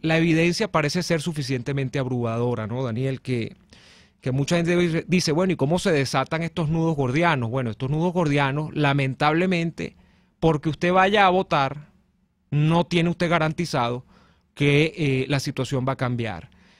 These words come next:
Estos nudos gordianos, porque usted invoque a la comunidad internacional, lamentablemente,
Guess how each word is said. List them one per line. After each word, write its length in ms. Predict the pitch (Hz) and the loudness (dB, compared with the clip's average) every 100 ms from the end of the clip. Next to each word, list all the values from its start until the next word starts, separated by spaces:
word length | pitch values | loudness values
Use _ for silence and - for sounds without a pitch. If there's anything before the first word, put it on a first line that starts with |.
| _ _ - | _ _ -4
Estos 300 | 147 - 196 | -2 2 2
nudos 240 | 202 208 | 2 2
gordianos, 480 | 190 190 202 190 175 | 2 2 4 4 2
porque 280 | - - - | 0 -4 -2
usted 240 | 120 - | 0 2
invoque 440 | 185 208 202 208 160 | 2 2 2 2 2
a 60 | |
la 80 | 123 | -2
comunidad 360 | 123 127 123 123 | -2 -2 -2 -2
internacional, 720 | 131 165 165 160 170 143 - - | -2 -4 -4 -2 -2 -2 -4 -2
lamentablemente, 1300 | 156 151 151 139 - 156 180 185 170 160 180 175 | 2 2 2 2 4 4 4 2 2 0 -2 -4